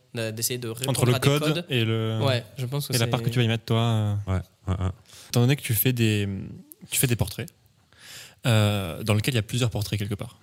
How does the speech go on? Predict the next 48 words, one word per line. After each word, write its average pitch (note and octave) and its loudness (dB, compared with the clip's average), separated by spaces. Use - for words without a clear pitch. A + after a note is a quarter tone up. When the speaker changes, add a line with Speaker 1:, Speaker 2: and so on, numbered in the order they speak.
Speaker 2:
Ou A2+ 2
en A2 4
tout G#2 2
cas, B2+ 2
il A2+ 0
y A2 6
a - 6
une G#2+ 4
histoire C3 2
qu'on A#2 -4
pourrait A#2 0
avoir A2+ 2
traditionnellement A#2 -2
dans A2+ -2
la G#2 0
photographie G#2+ -4
où G#2+ 0
il G2+ -4
y - -2
a G2+ -4
une G#2 -4
image G2 -4
arrêtée. F#2+ -4
Euh, F#2 -4
enfin, G2 -10
c'est G#2 -8
une G2+ -4
image G2 -4
arrêtée, G2 -6
mais G#2+ -6
une A2 -2
image, G#2 0
euh, G2 -4
unique, B2 0
une A2 -4
exposition A2 -4
unique. A#2 -8
Pour G#2 -2
avoir A#2+ 6
la A#2+ 2
narration, G#2+ -2
il A#2+ -2
faudrait A2 0
peut-être A#2+ -4
avoir, A2 -4
euh, G2 -6
une A2+ -2
série A#2 0